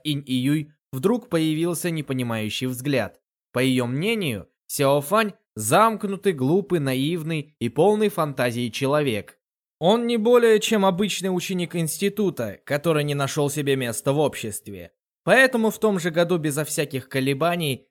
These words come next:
она могла сказать, что отвергает оправдание Сяо Фаня. Спустя пять лет старые друзья увиделись на встрече покупателей камней.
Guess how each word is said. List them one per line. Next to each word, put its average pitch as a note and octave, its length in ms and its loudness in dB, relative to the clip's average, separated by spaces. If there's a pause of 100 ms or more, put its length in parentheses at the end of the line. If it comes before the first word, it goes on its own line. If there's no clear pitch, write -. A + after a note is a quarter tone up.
(120)
она F#3 220 2
могла G3 300 2
сказать, G3+ 360 -2
что - 220 0
отвергает F3 680 2
оправдание A#2+ 680 -4
Сяо B2 340 -2
Фаня. G2+ 460 -10 (320)
Спустя A#2 420 -8
пять G#2+ 260 -8
лет C#3+ 360 -2 (180)
старые A#3+ 440 2
друзья G3+ 420 2
увиделись D#3+ 640 -2
на D3 120 -4
встрече C#3+ 400 -6
покупателей A#2+ 720 -6
камней. D#3 640 -4